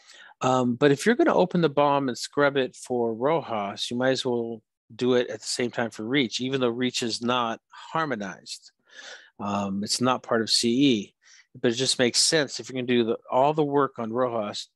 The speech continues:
do both at the same time. Then you have your California Prop sixty-five, which is well over seven hundred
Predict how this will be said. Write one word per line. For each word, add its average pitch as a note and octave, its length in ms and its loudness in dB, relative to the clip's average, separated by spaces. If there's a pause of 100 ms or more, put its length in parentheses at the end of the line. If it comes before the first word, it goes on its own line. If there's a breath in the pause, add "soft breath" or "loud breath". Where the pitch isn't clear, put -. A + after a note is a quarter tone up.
(260)
do B2+ 180 2
both B2 380 0
at A2+ 80 -20
the - 80 -14
same G#2 240 -6
time. - 280 -14 (1040 loud breath)
Then C#3 100 4
you D3+ 160 4
have C3+ 240 4
your A#2+ 80 2
California B2+ 600 0
Prop A#2 280 -2
sixty-five, B2 760 0 (220)
which A2 200 -6
is G#2+ 140 -4
well A#2 180 4
over A2 200 0
seven A2 340 0
hundred D#3+ 540 0